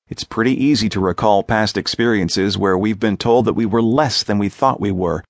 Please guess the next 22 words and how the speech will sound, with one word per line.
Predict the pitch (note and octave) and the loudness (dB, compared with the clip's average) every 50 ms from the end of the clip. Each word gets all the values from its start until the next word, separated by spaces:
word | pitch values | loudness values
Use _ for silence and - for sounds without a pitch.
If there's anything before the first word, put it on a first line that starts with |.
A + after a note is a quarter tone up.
| _ _ _ - | _ _ _ 0
or | A#2 C3 C3+ | 2 2 2
that | A#2+ C#3 - | 2 2 0
we'd | - C#3 B2 A#2 | 0 -2 0 0
made | D3 C#3 B2+ | 0 2 2
a | A#2+ | 2
mistake. | A2+ A2 - - - C3+ B2 F#2+ D#2+ - - - - _ _ _ _ _ _ _ _ _ _ | 2 2 0 0 2 2 0 0 -2 -6 -16 -20 -20 _ _ _ _ _ _ _ _ _ _
Our | - E2+ D#2 | -6 -6 -6
teachers, | - - A#2 A#2+ A#2 - - C3 B2 B2 B2+ A#2+ - | -4 -4 -2 -2 -2 0 2 2 2 2 2 0 -4
parents, | - - - G2+ G#2+ A2+ A#2+ B2 B2 A#2+ - - | -6 -4 -2 0 0 2 2 0 0 0 -2 -4
peers, | - - - A2 A2+ A#2+ B2 B2+ B2+ B2+ B2 A2+ - | -4 -4 -4 -2 0 0 2 0 0 0 -2 -4 -6
the | - - | -8 -12
T | - - A#2 A#2 A#2 | -8 -4 -2 -2 0
V, | G2+ A2 A#2 B2 B2+ B2+ - - | 0 0 2 2 0 0 -2 -6
and | - F#2 - | -6 -2 2
all | B2+ D3+ E3 F3 | 4 4 4 4
sorts | - - - - C3 C#3+ C#3+ - - | 2 0 0 2 4 4 2 2 -2
of | D#2+ D2 - | -2 -2 0
sources | - G#2+ G2 G2 F#2+ - D#2+ D#2 - | 0 2 2 2 0 0 -4 -4 -4
have, | - A#2+ A#2+ G#2+ F#2 E2+ F#2 G2 - - - - | -2 0 0 2 2 0 0 -2 -6 -10 -10 -6
either | F2+ F2 E2 D#2+ D2+ | -4 -4 -2 -4 -4
consciously | - - - - - - A2 - - A#2+ A2 G#2 | -2 0 0 0 0 0 -2 -2 -2 0 0 2
or | G2 F#2+ | 2 2